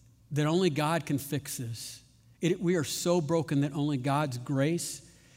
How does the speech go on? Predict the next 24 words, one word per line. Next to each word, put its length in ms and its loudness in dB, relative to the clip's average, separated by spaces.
and 760 2
his 240 4
intervention 800 2
can 160 0
make 220 0
us 160 -2
well. 400 -4
He 120 -2
says 240 2
this 180 2
in 60 2
a 40 0
previous 360 -2
passage 400 -2
I 40 0
read 200 0
before. 500 -2
"And 120 2
Yahweh 320 6
God 300 4
said 220 -2
to 60 2
the 60 -2
serpent, 440 -4